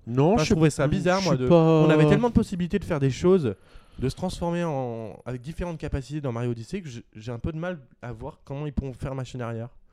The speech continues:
Speaker 2: Après, ils peuvent, hein, mais on, on vivra très bien sans, on a très bien vécu comme ça jusqu'à maintenant, mais je trouvais ça bizarre, quoi.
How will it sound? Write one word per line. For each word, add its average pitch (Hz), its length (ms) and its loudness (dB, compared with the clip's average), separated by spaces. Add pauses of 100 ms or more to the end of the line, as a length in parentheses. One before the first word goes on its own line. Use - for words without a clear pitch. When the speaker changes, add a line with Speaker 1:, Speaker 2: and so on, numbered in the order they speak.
(320)
Speaker 2:
Après, 135 360 -6
ils 107 60 -4
peuvent, 185 240 4
hein, 117 160 -2
mais 98 380 -8 (200)
on, - 300 -20
on - 20 -12
vivra 101 200 -12
très 120 140 -8
bien 120 120 -8
sans, 147 220 -4
on - 40 -8
a 110 60 -4
très 101 240 -12
bien 117 80 -10
vécu 120 460 -8 (400)
comme 117 100 -6
ça 135 100 -2
jusqu'à 120 260 -4
maintenant, 123 280 -4
mais 123 80 -2
je 110 80 -8
trouvais 135 160 -2
ça 143 160 -6
bizarre, 147 340 -2
quoi. 101 200 -6